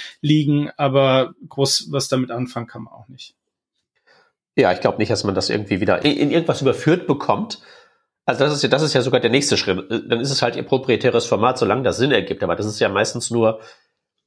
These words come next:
Speaker 2: ja, du kannst deine Daten anfordern, dann kriegst du die irgendwie auf einer C D und die sind halt irgendwie C S V und dann kriegt man auf keinen Fall wieder irgendwas Strukturiertes bei raus, weil's halt nur darum geht,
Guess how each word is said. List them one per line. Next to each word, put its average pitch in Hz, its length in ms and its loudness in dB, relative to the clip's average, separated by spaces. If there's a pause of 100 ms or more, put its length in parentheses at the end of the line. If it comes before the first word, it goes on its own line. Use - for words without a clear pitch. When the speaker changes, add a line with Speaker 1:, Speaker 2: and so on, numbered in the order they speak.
(240)
Speaker 2:
ja, 117 160 -2
du 123 100 -2
kannst 151 200 -2
deine 127 140 2
Daten 120 260 2
anfordern, 139 400 -2
dann 123 80 -2
kriegst - 220 -4
du - 20 0
die - 80 -4
irgendwie 120 300 0
auf - 180 -2
einer 117 80 2
C - 180 0
D 139 360 2
und 120 260 -6
die 117 80 2
sind 117 220 -2
halt 113 160 0
irgendwie 110 280 -4
C 127 180 2
S - 180 0
V 120 220 2
und 143 140 -4
dann 120 120 0
kriegt - 200 -12
man 117 140 0
auf - 160 -6
keinen 127 300 0
Fall 113 240 0
wieder 113 180 2
irgendwas 139 400 0
Strukturiertes 120 560 -2
bei 90 80 4
raus, - 320 0
weil's 107 220 0
halt 107 120 0
nur 113 120 2
darum 117 240 0
geht, 110 240 2